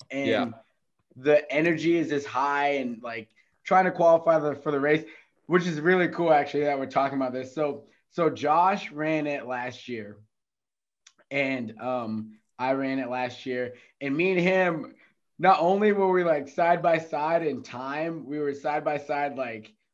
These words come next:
Speaker 1: on the grid after we ran, right? So we're, me and him, we qual-, we went, like, fifteenth and, like, fourteenth, and we're sitting there next to each other, both sweating bullets, because Josh is, like, he's on a,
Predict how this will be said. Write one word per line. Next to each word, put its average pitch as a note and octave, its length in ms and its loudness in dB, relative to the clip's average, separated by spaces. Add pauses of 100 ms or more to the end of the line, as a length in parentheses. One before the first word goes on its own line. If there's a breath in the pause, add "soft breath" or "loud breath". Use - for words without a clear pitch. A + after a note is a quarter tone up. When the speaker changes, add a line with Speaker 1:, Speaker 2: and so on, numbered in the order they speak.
(320)
Speaker 1:
on D3+ 240 -2
the C3+ 100 -4
grid C3+ 400 0
after C3+ 440 -6
we C3 100 -4
ran, B2+ 300 -4
right? C3+ 240 -4
So C#3 140 -8
we're, D#3 160 -4 (260 loud breath)
me F3+ 140 0
and F#3+ 80 0
him, G3 260 -2
we F3 100 -4
qual-, E3+ 400 -4
we E3 120 -2
went, E3+ 240 -6
like, B2 240 -8 (180)
fifteenth D#3 520 -6
and, A#2 140 -8
like, A2 140 -12 (100)
fourteenth, A#2+ 380 -12 (560)
and C3+ 100 -6
we're D#3+ 100 0
sitting D#3+ 280 0
there D3 120 2
next C#3 240 -2
to C#3 80 -6
each C3 180 -6
other, C3+ 260 0
both E3+ 320 -4
sweating C#3 360 -4
bullets, C3 280 -2
because C3 300 -6
Josh C#3+ 400 -4
is, C#3 80 -12
like, B2+ 260 -6 (380)
he's G3 160 -4
on G3 160 2
a, A#2 140 -4